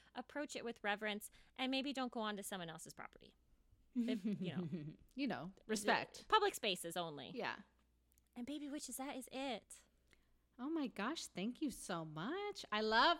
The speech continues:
Speaker 2: all of this connecting to nature. Like, we're feeling really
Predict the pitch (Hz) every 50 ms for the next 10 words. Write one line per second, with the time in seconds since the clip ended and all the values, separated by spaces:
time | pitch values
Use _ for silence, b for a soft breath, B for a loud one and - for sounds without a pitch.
0 | - - 233 233 220 214 202 190 185 185 - - - 190 180 175 190 - - 226
1 | 190 190 - - 151 151 156 160 208 294 349 - - - - 294 339 339 339 339
2 | 349 330 269 175 156 156 151 - - - _ - 170 - - 226 220 214 190 170
3 | 175 175 170 156 156 156